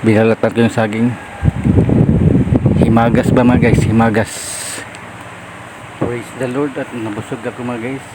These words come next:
Kahit hindi masarap ang ulam. Ulam ng papobre. Salamat sa ating Diyos at biniyayaan tayo ng pagkain.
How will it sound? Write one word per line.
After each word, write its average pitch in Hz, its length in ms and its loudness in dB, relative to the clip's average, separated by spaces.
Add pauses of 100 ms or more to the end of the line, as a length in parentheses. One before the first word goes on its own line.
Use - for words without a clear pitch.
(680)
Kahit 110 320 -8 (400)
hindi 107 160 -8
masarap 113 400 -8
ang 123 160 -12
ulam. 120 400 -12 (800)
Ulam 117 320 -8
ng 113 160 -8
papobre. 110 400 -12 (960)
Salamat 110 320 -12
sa 110 80 -12
ating 110 240 -14
Diyos 113 240 -14 (240)
at 143 220 -18 (1400)
biniyayaan 117 640 -8
tayo 117 320 -10
ng 117 320 -14 (640)
pagkain. 117 640 -12